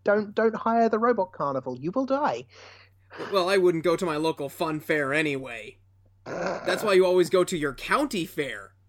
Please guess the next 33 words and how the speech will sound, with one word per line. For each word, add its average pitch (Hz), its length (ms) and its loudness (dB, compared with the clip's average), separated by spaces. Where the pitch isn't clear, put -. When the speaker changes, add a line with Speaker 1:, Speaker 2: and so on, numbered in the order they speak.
Speaker 2:
It's - 180 -2
a 160 60 -2
lot 113 220 -12
nicer. 117 560 -12
Speaker 1:
<laughs> - 840 0
Yeah, 190 360 4
so, 175 420 0
I 175 80 0
mean, 190 180 -4
that 226 180 -2
segment 185 340 -4
was 135 140 -8
really 120 340 -4
cool. 104 380 -8
I, 143 140 -2
I 135 140 0
really, 151 420 2
like 160 220 0
I 156 40 -8
said, 113 260 -4
it 139 220 -8
felt 165 180 -2
like 156 140 -4
an 151 80 -6
extended 135 440 -4
opening 123 320 -4
credits, 110 440 -4
but 117 160 -6
with 120 120 -2
its 117 200 -2
own 123 400 0
sort 123 180 -2
of 110 220 0